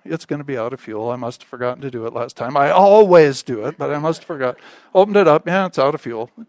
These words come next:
Dead dry." Put fuel in it, first pull, <laughs> you know, and off we go. So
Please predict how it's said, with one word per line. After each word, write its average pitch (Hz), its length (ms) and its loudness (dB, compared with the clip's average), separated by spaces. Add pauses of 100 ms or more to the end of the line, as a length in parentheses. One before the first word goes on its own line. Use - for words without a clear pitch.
(140)
Dead 170 420 6
dry." 120 440 -2 (460)
Put 226 200 2
fuel 160 280 2
in 147 120 -2
it, 147 180 -8
first 156 320 -6
pull, 113 240 -4 (200)
<laughs> - 220 -12
you 139 160 -2
know, 117 280 -10
and 135 180 -6
off 127 240 -4
we 127 140 -10
go. 123 240 -6
So 160 360 2